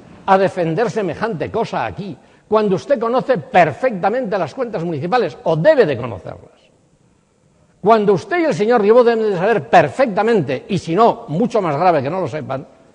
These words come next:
que de esos ciento ochenta y tres millones se han amortizado ya más de noventa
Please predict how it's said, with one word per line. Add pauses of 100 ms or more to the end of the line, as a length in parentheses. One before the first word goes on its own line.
(760)
que
de
esos
ciento
ochenta
y
tres
millones (1400)
se
han
amortizado
ya
más
de
noventa